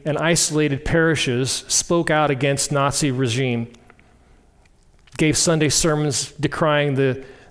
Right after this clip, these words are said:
the persecution of the German Jews, provided aid, and even hid Jews. Without the support of their leaders and institutions, the voices of dissent had little effect on the government policy. The church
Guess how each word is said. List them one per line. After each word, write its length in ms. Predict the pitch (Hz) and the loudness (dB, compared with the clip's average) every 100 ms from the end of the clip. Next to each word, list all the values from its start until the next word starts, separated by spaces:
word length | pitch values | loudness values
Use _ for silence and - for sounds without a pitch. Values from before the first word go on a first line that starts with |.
| - | -6
the 60 | |
persecution 720 | - 175 143 - - 160 165 | -2 0 0 -2 -2 0 0
of 120 | 143 | 0
the 140 | 127 139 | 0 -2
German 380 | 127 151 147 139 | 0 0 0 0
Jews, 640 | 123 143 143 139 - - - - _ - | 0 2 0 0 -4 -8 -20 -20 _ -10
provided 420 | - 151 151 147 | -4 0 2 2
aid, 280 | 147 147 151 | 2 2 2
and 320 | 135 139 160 | -2 -2 0
even 180 | 156 143 | 2 0
hid 280 | 127 170 160 | 0 0 0
Jews. 480 | 123 123 117 - - - - _ - - _ _ _ _ _ _ _ - - | 0 0 0 -2 -6 -12 -20 _ -20 -20 _ _ _ _ _ _ _ -12 -4
Without 240 | 151 208 | 0 2
the 80 | 202 | 0
support 340 | - - 202 | -2 2 2
of 40 | 175 | 4
their 100 | 165 | 2
leaders 400 | 165 175 165 170 | 2 2 2 0
and 80 | |
institutions, 840 | 156 143 - - 190 - 139 127 120 | 0 -2 -4 -2 0 0 0 0 -2
the 60 | |
voices 760 | 127 147 170 165 147 131 110 - | -2 0 0 0 0 0 -2 -4
of 220 | 170 135 | -4 -4
dissent 500 | 131 - 180 165 127 | -2 0 0 0 0
had 200 | - 139 | -2 -2
little 220 | 143 151 | 0 0
effect 400 | 139 - 147 143 | 0 -2 -2 0
on 80 | 139 | -2
the 80 | 135 | 0
government 380 | 139 135 131 - | 0 0 -2 -2
policy. 560 | 143 135 117 139 120 - - - - - - _ _ _ _ _ _ _ _ _ _ - | 0 0 0 -4 -6 -12 -20 -20 -20 -20 -20 _ _ _ _ _ _ _ _ _ _ -6
The 80 | 165 | -4
church 680 | - 190 185 - - - | 2 2 2 0 -4 -6